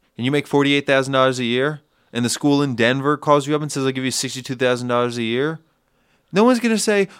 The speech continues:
'But what about the school kids in Miami? You loved them, blah, blah, blah.' You're gonna move to Denver because you're gonna do what's best for you." A-, and I, I, I can't blame, I mean,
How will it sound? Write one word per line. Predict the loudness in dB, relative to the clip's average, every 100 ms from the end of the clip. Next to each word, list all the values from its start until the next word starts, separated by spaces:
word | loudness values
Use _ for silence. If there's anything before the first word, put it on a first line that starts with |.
| 2
'But | 4
what | 4
about | 4 0
the | -2
school | -2 0 0
kids | 0 0
in | 0
Miami? | 0 0 0 -2 -2 -4 -10 _
You | -4
loved | 2 4 4 2
them, | 2 2 -2 -2
blah, | 0 4
blah, | 2
blah.' | 2 2 0 -4 _ _ _ _ _
You're | -4
gonna | 0 2
move | 2 -2
to | -2
Denver | -2 -2 0 -2
because | -4 -6 -6
you're | -2
gonna | -2 0
do |
what's | 0 0
best | -2 -2
for | -4
you." | -2 0 -2 -8 _ _ -8
A-, | -6 -4
and | -4 2
I, | 2 2
I, | 0 0 0
I | 0
can't | -2 -4 -2
blame, | -2 0 -2 -6 -10 _ _ _
I |
mean, | -6